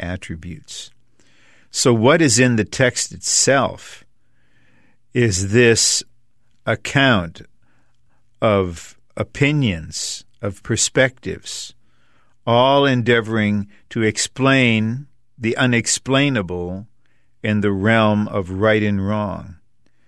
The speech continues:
But Brother Lee's ministry on this and our fellowship based upon the word and the ministry come from another realm.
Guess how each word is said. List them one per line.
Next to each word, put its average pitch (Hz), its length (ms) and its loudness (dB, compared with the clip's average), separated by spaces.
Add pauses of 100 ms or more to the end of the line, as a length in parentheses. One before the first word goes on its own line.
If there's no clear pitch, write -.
(960)
But 117 180 2
Brother 147 260 4
Lee's 131 300 2
ministry 131 640 4
on 101 240 2
this 104 500 -2 (100)
and 104 340 -6
our 117 160 2
fellowship 135 800 0
based 123 340 -2
upon 98 640 -6 (280)
the 104 100 -6
word 110 460 2
and 110 280 0
the 98 80 -2
ministry 117 840 -4 (640)
come 143 240 0
from 127 260 2
another 123 560 2
realm. 101 580 -4